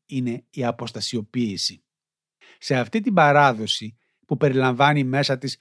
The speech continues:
τόσο τον αόρατο άνθρωπο του Ραλφ Έλισον, ένα από τα πιο εμβληματικά μυθιστορήματα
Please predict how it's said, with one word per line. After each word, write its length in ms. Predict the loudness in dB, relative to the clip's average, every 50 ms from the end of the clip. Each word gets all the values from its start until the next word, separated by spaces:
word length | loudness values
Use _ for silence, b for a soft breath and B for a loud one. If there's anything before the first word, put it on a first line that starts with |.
| _ _ _ _ _
τόσο 260 | 2 2 2 4 2
τον 180 | 2 2 4 4
αόρατο 500 | 6 8 8 8 8 8 6 4 4 4
άνθρωπο 460 | 4 4 4 2 0 -4 -4 -6 -8
του 120 | -8 -4
Ραλφ 360 | 0 2 2 2 2 0 0 0
Έλισον, 640 | 0 0 0 0 -4 -6 -6 -4 -4 -4 -6 -8 _ _ _ _ _ _
ένα 240 | -4 -2 0 0 0
από 120 | 0 0
τα 100 | -2 -4
πιο 200 | -4 0 2 4
εμβληματικά 760 | 4 4 2 0 -2 0 0 0 -2 -4 -4 0 2 2 2
μυθιστορήματα 920 | 2 0 -4 -8 -12 -12 -10 -8 -4 -2 -2 -2 -2 -4 -6 -6 -6 -8